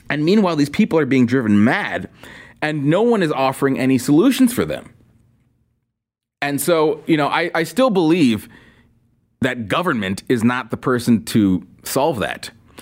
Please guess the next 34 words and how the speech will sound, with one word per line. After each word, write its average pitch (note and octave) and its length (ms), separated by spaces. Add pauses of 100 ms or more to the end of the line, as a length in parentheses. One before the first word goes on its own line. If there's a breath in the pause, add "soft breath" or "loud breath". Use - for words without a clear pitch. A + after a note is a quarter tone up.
(640 loud breath)
But C#3 300
I C#3 140
do C3+ 280
believe, C#3+ 680
and A#2+ 180
we're A#2 100
seeing F#3 340
this B2+ 120
today C3 440
with A2 140
all A#2+ 220
of F#2+ 80
the G2 80
madness A2+ 540
that F#2 160
is F2 100
being F2+ 220
dredged E2+ 340
up, D2+ 240 (720 loud breath)
that D3+ 140
you F3+ 180
have G3 460
to, F2+ 260
you E3 220
have E3 380
to, F2+ 200 (100)
private G3+ 380
citizens E3+ 380 (160)
absolutely D3 640
have A#2 300
to B2 80
be G#2+ 220
able F2+ 360 (1300 soft breath)
to F3 160